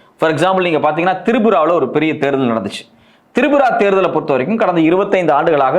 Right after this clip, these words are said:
திரிபுரால யார் ஆட்சி அதிகாரத்துல இருந்தாங்க அப்படின்னா, இடதுசாரிகள் தான் ஆட்சி அதிகாரத்துல இருந்தாங்க. பாஜக யோசிக்குது, இந்துத்துவ சக்திகள் யோசிக்கிறாங்க, திரிபுராவுல எப்படி வந்து கம்யூனிஸ்ட் கொள்கை இருக்கு,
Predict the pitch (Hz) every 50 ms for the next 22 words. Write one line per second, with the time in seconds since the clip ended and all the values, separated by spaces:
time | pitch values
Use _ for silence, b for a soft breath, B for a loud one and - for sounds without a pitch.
0 | 185 - 175 175 170 160 160 151 147 135 120 127 143 160 151 143 143 143 151 139
1 | 131 123 131 127 - - 117 117 117 120 120 113 101 104 127 170 - - - -
2 | - 160 165 165 156 139 147 131 123 117 117 131 135 120 117 131 113 107 107 107
3 | - - 101 98 90 92 80 - - b b b b b b b b b b -
4 | 117 185 233 247 240 247 226 - 226 175 160 180 202 190 202 180 139 127 98 -
5 | - 151 202 254 - - 214 196 160 165 151 170 180 165 147 165 165 170 170 156
6 | 139 127 113 104 - B B B B B _ - 233 285 320 311 285 269 226 214
7 | 220 226 202 180 - 233 - 202 180 180 185 185 170 - 151 151 175 196 196 180
8 | - 175 143 139 147 143 139 139 127 113 113 104 101